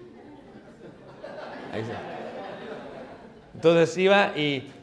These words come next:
¿y qué pasaba? "No, que hice estos carros". Llegaba Paco, llegaba todo, y con unos martillos, órale, pum. De veras, no. Le destruían todo su trabajo. ¿Por qué? Para que le enseñaran.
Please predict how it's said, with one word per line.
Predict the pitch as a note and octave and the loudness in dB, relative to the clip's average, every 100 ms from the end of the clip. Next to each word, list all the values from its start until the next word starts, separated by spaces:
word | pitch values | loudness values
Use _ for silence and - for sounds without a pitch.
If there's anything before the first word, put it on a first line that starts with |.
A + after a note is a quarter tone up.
| - | -10
¿y | B2+ | -2
qué | B2 E3+ | 4 8
pasaba? | F3 F3+ F3 D#3 | 8 8 8 8
"No, | F3+ B3 | 8 6
que | B3 | 6
hice | G3+ G#3 | 2 2
estos | A3+ G#3 - | -2 -4 2
carros". | G#3 A3 G3+ - - - - - | 6 8 6 2 -6 -18 -12 -2
Llegaba | B2+ C#3+ D#3+ D#3 | 2 6 6 6
Paco, | D#3 D#3 D3+ D#3 D3 | 4 2 2 2 2
llegaba | C3 C3 C#3 C3+ | 2 4 4 2
todo, | C#3 | 0
y | C3+ | -4
con | B2+ C#3 | -4 -2
unos | D#3 - - | -2 -4 -12
martillos, | A#2 A#2+ B2 D3+ B2 | -2 -2 -2 -2 2
órale, | C#3 B2+ G#2+ | 4 4 2
pum. | - C3 A2 - - - - - | 0 -2 -2 -8 -16 -20 -16 -4
De | A2+ | 2
veras, | B2+ D3+ | 6 6
no. | C#3+ A2 - - - | 4 -4 -10 -18 -6
Le | B2+ B2+ | -2 0
destruían | B2+ B2 D3 D#3 | -2 -2 -2 0
todo | D3+ | -2
su | D3 | 4
trabajo. | C#3+ B2 | 4 4
¿Por | A#2 B2 | -2 0
qué? | F#3 G3+ - - - | 0 0 -6 -14 4
Para | C3+ C#3 C3+ | 8 8 6
que | D3+ C#3 | 4 4
le | C#3 | 4
enseñaran. | C#3 C#3+ D#3+ F#3+ F3+ | 2 0 2 2 2